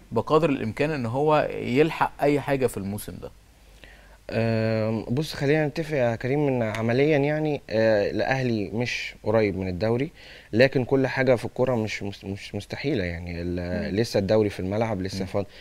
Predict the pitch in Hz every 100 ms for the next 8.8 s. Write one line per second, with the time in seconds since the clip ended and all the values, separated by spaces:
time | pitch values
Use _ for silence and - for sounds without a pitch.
0 | - 95 104 113 107 107 110 - 95 76
1 | 101 101 98 107 98 92 95 98 95 90
2 | 90 107 117 - - - - - - -
3 | 107 107 104 101 98 98 95 92 - 107
4 | 113 117 - 117 110 113 - 95 120 -
5 | 101 110 104 92 - - 107 92 101 87
6 | 80 90 107 - 98 101 - 92 98 120
7 | 107 95 90 95 101 101 - 87 92 101
8 | 95 87 82 85 - 101 110